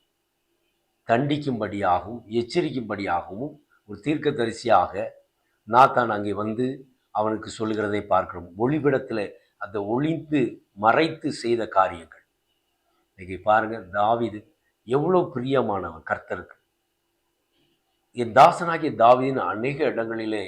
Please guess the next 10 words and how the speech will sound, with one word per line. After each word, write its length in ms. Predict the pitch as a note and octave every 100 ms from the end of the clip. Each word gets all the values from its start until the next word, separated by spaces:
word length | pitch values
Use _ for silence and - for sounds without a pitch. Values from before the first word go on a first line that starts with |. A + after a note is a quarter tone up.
| F#2 -
சொல்லப்பட்டிருக்கிற 640 | G2+ G#2 G2 F2+ F#2 F2+
அவ்வளவு 460 | F2+ - D3+ E3+ C#3+
பிரியமான 560 | C3 C3 B2+ A#2 A#2 A2+ G2 - _ _ _ _ _ _ _ F#2
மகனாய் 480 | G#2 A2+ G#2+ G#2
இருந்தும் 400 | F#2+ F#2+ G2 G2+
கூட, 160 | F#2+ E2 F2 A#2 - _ _ _ -
அவன் 200 | - F2
கர்த்தருக்கு 720 | A2+ - - D3 - B2+ G#2+
விரோதமான 720 | F2+ G2+ A#2 A#2+ A#2+ A#2+ B2
காரியமும் 600 | - F#2+ F#2+ G2 G2+ G#2+